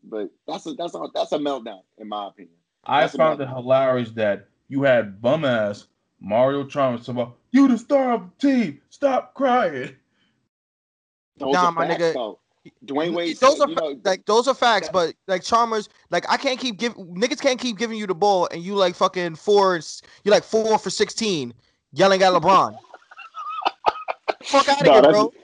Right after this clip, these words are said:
Speaker 1: no, that's definitely true. That's definitely true.
Speaker 3: Like, I, I,
Speaker 1: Like,
Speaker 3: like, to be honest, I agree with Mario Chalmers, but, like, my nigga, if I'm giving you open looks, my nigga, <laughs> drain those
Speaker 2: Make
Speaker 3: shots,
Speaker 2: shit.
Speaker 3: my nigga.
Speaker 2: Make it.
Speaker 1: But
Speaker 2: Make
Speaker 1: this
Speaker 2: it.
Speaker 1: is why
Speaker 3: Like
Speaker 1: I say, this is why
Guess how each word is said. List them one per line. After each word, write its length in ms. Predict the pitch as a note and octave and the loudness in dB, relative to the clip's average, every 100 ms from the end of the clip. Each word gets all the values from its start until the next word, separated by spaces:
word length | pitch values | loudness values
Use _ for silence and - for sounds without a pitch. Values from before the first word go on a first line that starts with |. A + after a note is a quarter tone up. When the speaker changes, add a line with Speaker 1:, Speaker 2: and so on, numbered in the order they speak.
| _ _ _ - - | _ _ _ -20 2
Speaker 1:
no, 160 | F#3 E3 | 4 6
that's 180 | E3+ D3+ | 2 0
definitely 380 | E3+ E3 C#3 | -4 -4 -12
true. 240 | A#2 C#3+ A2+ | -14 -16 -16
That's 200 | A#2+ A2+ | -16 -12
definitely 300 | C#3 B2 A2+ | -12 -12 -12
true. 140 | - | -2
Speaker 3:
Like, 240 | A3+ A3 - C4+ D#4+ | 0 0 -6 -10 -4
I, 40 | |
I, 20 | |
Speaker 1:
Like, 160 | D4+ D#4+ | -4 -2
Speaker 3:
like, 160 | C4+ - | -4 -8
to 80 | - | -8
be 120 | C4+ | -4
honest, 260 | C#4 D#4 - | -4 -6 -8
I 160 | B3+ C4+ | -8 -6
agree 180 | C#4 | -6
with 100 | C#4+ | -8
Mario 320 | C4+ C4+ B3+ B3 | -6 -6 -6 -6
Chalmers, 340 | C#4 C#4 C#4 | -6 -6 -8
but, 140 | G3+ G3+ | -6 -4
like, 140 | F#3 | -6
my 120 | G3 | -8
nigga, 140 | G#3 E3+ | -8 -10
if 100 | C3+ G#3+ | -6 -4
I'm 200 | A#3+ - - | -4 -8 -12
giving 300 | A#3+ G3+ G#3+ | -12 -10 -14
you 200 | G3+ G3 A3+ | -14 -6 -2
open 360 | G#3+ G3 D#3+ | -2 -4 -10
looks, 340 | D3+ F3+ - C#3 | -6 -8 -8 -14
my 100 | C3+ | -12
nigga, 260 | C#3 D3 | -10 -10
<laughs> 40 | C#3 | -6
drain 300 | E3 A#3 A3+ | -2 0 0
those 140 | F#3+ | 0
Speaker 2:
Make 100 | F3+ | -2
Speaker 3:
shots, 300 | - F#3+ D#3+ | -2 -4 -4
Speaker 2:
shit. 140 | D3 C3+ | -8 -10
Speaker 3:
my 120 | C3 | -12
nigga. 160 | C3 - | -14 -10
Speaker 2:
Make 200 | D#3 C#3+ | -8 -6
it. 40 | C3+ | -6
Speaker 1:
But 240 | B2+ G2+ | -6 -6
Speaker 2:
Make 120 | G2 - | -10 -8
Speaker 1:
this 180 | D3 | -8
Speaker 2:
it. 60 | D3+ | -10
Speaker 1:
is 80 | C3 | -6
why 160 | C#3 | -4
Speaker 3:
Like 220 | B2+ B2+ C3 | -4 -8 -10
Speaker 1:
I 20 | |
say, 220 | C#3+ B2 | -10 -8
this 260 | A2 F3+ F#3+ | -8 -8 -10
is 160 | E3+ | -8
why 140 | F3 | -6